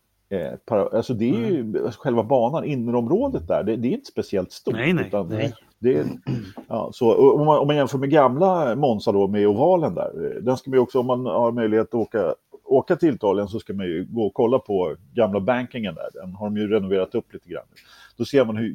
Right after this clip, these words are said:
Speaker 1: jävla brant det är på en sån här oval. Det är larvigt egentligen. Det är svårt.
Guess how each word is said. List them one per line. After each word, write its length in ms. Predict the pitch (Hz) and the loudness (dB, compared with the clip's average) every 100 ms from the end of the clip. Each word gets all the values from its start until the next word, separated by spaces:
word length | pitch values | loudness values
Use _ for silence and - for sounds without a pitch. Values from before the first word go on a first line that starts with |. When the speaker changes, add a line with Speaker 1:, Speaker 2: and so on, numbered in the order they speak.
| 101 | -10
Speaker 1:
jävla 560 | 95 120 139 110 120 143 | -8 -4 -2 -4 -6 -10
brant 360 | 123 151 127 - | -6 -8 -8 -12
det 180 | 87 139 | -8 -8
är 60 | |
på 160 | 101 101 | -6 -8
en 80 | 92 | -10
sån 140 | 101 | -12
här 180 | 87 85 | -12 -10
oval. 300 | 85 58 - - _ | -8 -8 -10 -18 _
Det 60 | - | -20
är 520 | - _ _ _ - | -20 _ _ _ -12
larvigt 520 | 131 - - 190 - | -8 -8 -10 -16 -12
egentligen. 360 | 78 - _ 95 | -14 -14 _ -16
Det 60 | |
är 40 | 113 | -12
svårt. 220 | 127 | -8